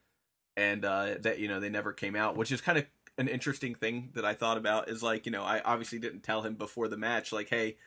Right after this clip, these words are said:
all of your removal is worthless against me," but if you're playing this deck, uh, and I'll go over the list and I'll leave the list in the, in the notes. If you're playing this deck, that's a really great point, is that your opponent still fears, uh, cards they can decay, like Tarmogoyf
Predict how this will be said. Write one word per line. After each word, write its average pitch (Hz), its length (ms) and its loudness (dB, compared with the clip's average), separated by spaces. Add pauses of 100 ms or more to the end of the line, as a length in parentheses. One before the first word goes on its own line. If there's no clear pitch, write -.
(460)
all 123 200 8
of 113 100 0
your 110 140 2
removal 107 340 -2
is 101 100 -8
worthless 107 400 -4
against 98 320 -8
me," 98 220 -6 (320)
but 117 300 4 (380)
if 131 200 0
you're 123 100 2
playing 190 360 4
this 131 180 -2
deck, 104 400 2 (400)
uh, 110 160 8
and 120 80 6
I'll 139 80 6
go 165 160 6
over 143 160 6
the 123 80 -2
list 123 260 2
and 120 80 0
I'll 117 60 4
leave 117 180 0
the 113 60 -2
list 110 220 -2
in 110 100 -4
the, 101 160 -6
in 113 100 -2
the 107 80 -4
notes. 110 380 0 (180)
If - 60 -20
you're 131 80 -4
playing 170 240 4
this 170 160 -2
deck, 113 180 4
that's 135 180 0
a 180 60 0
really 147 320 4
great 127 320 2
point, 127 300 0
is 107 140 -2
that 110 120 0 (160)
your 131 240 4
opponent 135 520 2 (340)
still 147 340 4
fears, 151 800 0 (480)
uh, 113 340 8 (100)
cards 131 380 6
they 127 100 4
can 123 180 2
decay, 120 360 2
like 123 180 0
Tarmogoyf 120 580 0